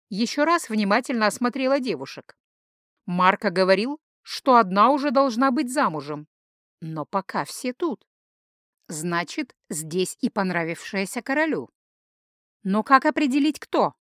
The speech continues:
На взгляд леди Валле привлекла внимание сюзерена,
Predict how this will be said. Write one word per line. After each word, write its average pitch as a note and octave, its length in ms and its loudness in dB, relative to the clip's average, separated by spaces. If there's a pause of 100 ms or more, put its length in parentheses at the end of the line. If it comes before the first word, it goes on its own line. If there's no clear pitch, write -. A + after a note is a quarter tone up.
(540)
На G#3+ 160 2
взгляд G#3 420 -2
леди A#3+ 300 -2
Валле A#3+ 520 -6 (500)
привлекла C#4+ 520 0
внимание A#3 520 2
сюзерена, A#3 800 -4